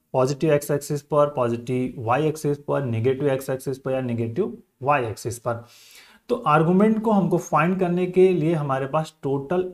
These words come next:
एट हार्ड पॉइंट्स होते हैं, एट, आठ जिसको कहते हो आप,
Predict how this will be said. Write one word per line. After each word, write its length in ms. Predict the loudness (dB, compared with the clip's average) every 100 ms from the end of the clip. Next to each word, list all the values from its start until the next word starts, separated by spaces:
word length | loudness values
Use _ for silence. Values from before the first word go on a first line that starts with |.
| 8
एट 300 | 10 10 6 0
हार्ड 240 | 0 -2
पॉइंट्स 320 | -4 -4 -4
होते 200 | -8 -10
हैं, 180 | -12 -6 2
एट, 340 | 2 2 -6 _ -2
आठ 280 | 2 4 2 -8 -20 _ _ _ _ _ _ _ -4
जिसको 320 | 0 2 2
कहते 280 | 0 -2 -4
हो 60 | -6
आप, 180 | -8